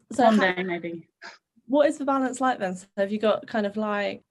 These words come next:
Speaker 1: Beyonce one minute followed by, like, Wham or something? Or is it a bit more subtle than that?
Speaker 2: Um, no, it's probably spot on.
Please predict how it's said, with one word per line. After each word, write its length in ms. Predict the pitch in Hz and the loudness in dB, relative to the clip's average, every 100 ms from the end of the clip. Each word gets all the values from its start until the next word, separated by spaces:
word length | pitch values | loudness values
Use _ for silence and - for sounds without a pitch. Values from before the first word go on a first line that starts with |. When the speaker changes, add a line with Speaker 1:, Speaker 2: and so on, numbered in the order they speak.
| - | 0
Speaker 1:
Beyonce 480 | 226 214 220 214 208 | 2 2 2 0 2
one 220 | 202 202 | 2 2
minute 420 | 202 196 190 - - | 0 0 -2 -4 -4
followed 380 | 202 190 190 - | 0 2 0 -2
by, 320 | 185 185 190 | 0 2 2
like, 600 | 190 180 180 175 - - _ | 0 0 0 -4 -10 -20 _
Wham 340 | 190 208 190 175 | 2 4 4 0
or 60 | 170 | -6
something? 400 | 156 147 - - - - | -8 -8 -10 -14 -20 -8
Or 380 | 175 165 160 - | -4 -2 -2 -4
is 100 | 180 | -6
it 80 | - | -4
a 40 | |
bit 140 | 151 | -4
more 280 | 170 165 165 - _ _ _ | -4 -4 -6 -12 _ _ _
subtle 320 | - 147 160 | -12 -10 -10
than 120 | 151 | -8
that? 180 | - - - _ _ - | -6 -8 -12 _ _ 2
Speaker 2:
Um, 360 | 277 294 277 - | 6 8 6 6
no, 420 | 269 277 311 320 | 4 6 6 6
it's 120 | 277 | 6
probably 340 | - - 262 247 | 2 0 2 0
spot 300 | - 240 214 | 0 2 4
on. 300 | 208 196 | 4 2